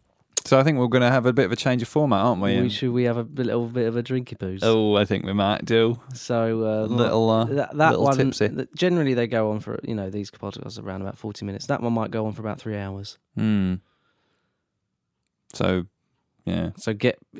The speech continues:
Speaker 2: get your ears ready.
Speaker 1: Got some Christmas homework there.
Speaker 2: We'll get some Christmas sounds, jingles and that.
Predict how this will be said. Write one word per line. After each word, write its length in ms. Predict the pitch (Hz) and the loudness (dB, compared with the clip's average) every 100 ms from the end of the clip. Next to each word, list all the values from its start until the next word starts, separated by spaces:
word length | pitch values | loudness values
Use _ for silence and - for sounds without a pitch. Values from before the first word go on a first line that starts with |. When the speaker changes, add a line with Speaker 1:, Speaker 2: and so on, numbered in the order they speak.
| - | -2
Speaker 2:
get 180 | 135 123 | -2 0
your 180 | 131 127 | 0 2
ears 280 | 123 113 113 | 2 0 0
ready. 360 | 107 101 92 - | 0 -2 -4 -2
Speaker 1:
Got 180 | 101 | -2
some 120 | - 98 | -2 -2
Christmas 320 | 113 - 104 | -2 -2 -4
homework 440 | 101 95 85 - | 0 0 -2 -4
there. 200 | 85 85 - | -4 -6 -2
Speaker 2:
We'll 160 | 135 | -2
get 160 | 131 - | 0 -2
some 240 | 139 123 - | 0 -2 -4
Christmas 380 | - 135 - 123 | -6 -4 -2 -2
sounds, 420 | - 117 120 123 | 2 2 2 -2
jingles 480 | - 127 117 117 117 | -2 0 0 -2 -4
and 140 | 113 | -4
that. 140 | 117 | -6